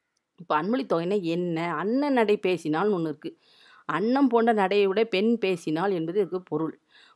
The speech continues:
போன்ற என்ற ஓம உருபு மறைந்து வந்த ஓமை தொகை இது. அன்னம் போன்ற ஒரு பெண் இருக்கா,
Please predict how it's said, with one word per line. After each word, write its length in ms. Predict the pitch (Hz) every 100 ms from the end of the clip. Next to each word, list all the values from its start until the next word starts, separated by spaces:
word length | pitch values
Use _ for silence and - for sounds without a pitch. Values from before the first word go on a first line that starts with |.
| _
போன்ற 500 | 202 233 277 277 269
என்ற 220 | 240 208
ஓம 240 | 190 226
உருபு 540 | 220 180 185 202 190 277
மறைந்து 500 | 202 170 208 214 202
வந்த 520 | 185 185 262 196 226
ஓமை 240 | 254 254
தொகை 280 | - 160 180
இது. 220 | 151 - _ _ _
அன்னம் 460 | - 151 214 269 269
போன்ற 400 | 220 226 233 269
ஒரு 180 | 214 170
பெண் 220 | 185 196
இருக்கா, 600 | 175 147 139 165 302